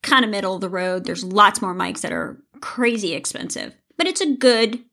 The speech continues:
U S B type mic. There's cheaper versions of that. There's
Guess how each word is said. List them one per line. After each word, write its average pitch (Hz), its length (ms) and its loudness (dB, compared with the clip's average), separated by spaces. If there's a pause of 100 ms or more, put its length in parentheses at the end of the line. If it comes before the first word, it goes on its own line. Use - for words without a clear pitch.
(320)
U 240 160 4
S 247 200 4
B 196 520 -4 (140)
type 180 400 -4
mic. - 400 -4 (300)
There's 277 240 2
cheaper 247 320 0
versions 190 520 0
of 185 140 0
that. 185 380 -2
There's 208 720 2